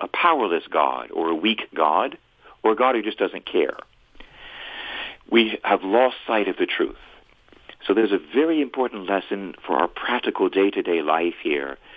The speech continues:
As soon as you and I find ourselves complaining,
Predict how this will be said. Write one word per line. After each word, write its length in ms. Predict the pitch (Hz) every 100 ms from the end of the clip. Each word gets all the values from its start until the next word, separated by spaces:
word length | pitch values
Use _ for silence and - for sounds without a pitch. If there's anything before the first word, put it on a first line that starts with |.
| - - - - -
As 120 | 87 - -
soon 280 | 127 147 170
as 180 | 170 -
you 260 | 131 127 127
and 100 | 110
I 280 | 104 104 101
find 320 | 101 101 101
ourselves 440 | 90 - 85 82
complaining, 1000 | - 80 - - 95 95 80 73 71 69